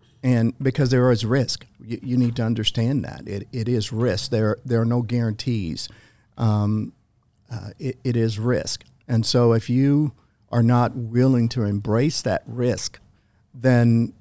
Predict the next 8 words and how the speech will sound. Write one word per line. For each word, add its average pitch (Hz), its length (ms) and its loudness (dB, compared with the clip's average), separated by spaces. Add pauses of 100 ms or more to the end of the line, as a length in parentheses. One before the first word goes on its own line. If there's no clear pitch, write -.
you're 131 220 -2
not 175 200 -4
the 143 60 -6
guy - 420 -8
or - 400 -12
lady 110 380 -2
or 92 100 -6
person - 540 -4